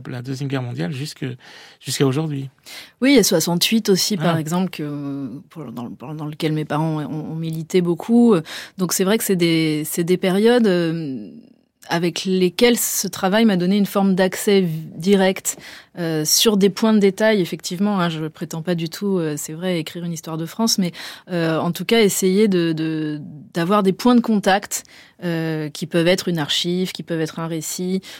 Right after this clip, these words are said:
Speaker 2: un objet même des fois, euh, qui d'un coup font sortir un petit peu ces, ces moments de la représentation que je pouvais avoir, euh, qui étaient très lointaines, et qui d'un coup me les, me les rendent beaucoup plus, beaucoup plus vifs, beaucoup plus vivants.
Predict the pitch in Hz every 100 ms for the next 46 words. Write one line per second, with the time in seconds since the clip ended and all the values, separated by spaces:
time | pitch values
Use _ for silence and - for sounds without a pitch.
0 | - 185 180 170 160 170 180 190 165 170
1 | 160 156 170 185 214 - - - - 170
2 | 165 - 185 190 277 262 220 - 202 -
3 | 254 220 185 190 214 - 175 165 - 180
4 | 180 196 220 220 180 165 160 160 170 160
5 | 160 156 - 190 185 - 175 165 151 156
6 | 170 180 170 143 147 147 156 151 - 180
7 | 175 170 156 233 233 - 175 170 - 240
8 | 214 180 165 170 160 156 190 180 156 180
9 | - 190 170 156 123 98 95 - - -
10 | - 160 - 156 196 240 - 160 156 151
11 | - 170 156 156 156 175 185